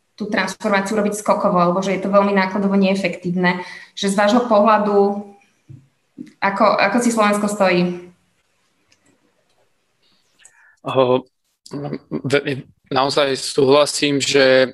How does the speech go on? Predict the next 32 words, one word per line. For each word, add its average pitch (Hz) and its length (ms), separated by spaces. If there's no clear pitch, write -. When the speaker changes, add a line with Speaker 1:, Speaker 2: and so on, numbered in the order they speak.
Speaker 2:
tá - 80
podpora 135 480
výskumu 131 720
a 123 80
vývoja 127 560
je 117 80
chválihodná 127 640
a 120 80
treba 123 240
v 131 140
nej - 20
pokračovať. 165 800
O, 113 320
na 123 160
druhej 139 240
strane, 131 800
o, 117 320
si 123 160
potrebujeme 135 480
aj 120 80
definovať, 123 480
že 123 160
ako 120 560
vlastne 117 560
sa 117 160
chceme 131 320
dopracovať 127 640
tej 117 80
uhlíkovej 120 480
neutralite. 120 720
Hej, 127 140
že, 127 120